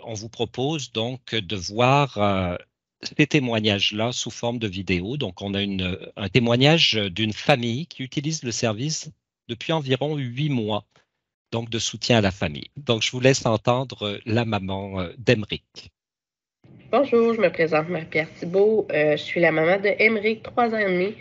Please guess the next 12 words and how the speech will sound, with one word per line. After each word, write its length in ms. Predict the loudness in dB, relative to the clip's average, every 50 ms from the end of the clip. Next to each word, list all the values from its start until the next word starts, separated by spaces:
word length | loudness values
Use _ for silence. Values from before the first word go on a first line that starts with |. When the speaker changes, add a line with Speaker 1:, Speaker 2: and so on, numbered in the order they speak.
| -16 -18 -18 -18 -18 -18 -12 -6
Speaker 2:
Donc, 340 | -2 0 0 0 0 0 0
euh, 680 | 0 2 2 2 2 0 0 -2 -2 -2 -2 -4 -4 -6 -2 0
on 100 | 0 2
fait 180 | 2 2 2 2
partie, 320 | 0 -2 -4 -4 -4 0
là, 140 | 2 2 2
des 100 | 2 2
familles 380 | 0 2 2 2 2 0 0 0
qui 120 | 0 0
ont 100 | 0 0
droit 320 | 0 2 4 2 2 2 -2 -4 0
au 160 | 0 2